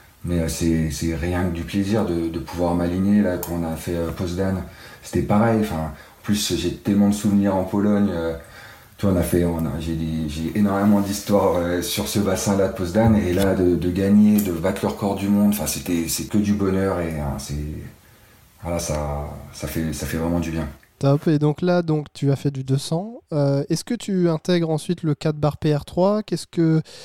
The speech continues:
Speaker 2: comment, voilà, ça se passe ton, ton intégration dans l'équipe de France Para et puis sur, euh,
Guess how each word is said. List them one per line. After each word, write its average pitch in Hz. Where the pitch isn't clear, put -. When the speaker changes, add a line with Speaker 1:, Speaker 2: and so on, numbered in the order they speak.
Speaker 2:
comment, 175
voilà, 143
ça -
se -
passe 160
ton, 151
ton 156
intégration 156
dans 175
l'équipe 202
de 165
France 165
Para 175
et 180
puis 180
sur, 180
euh, 156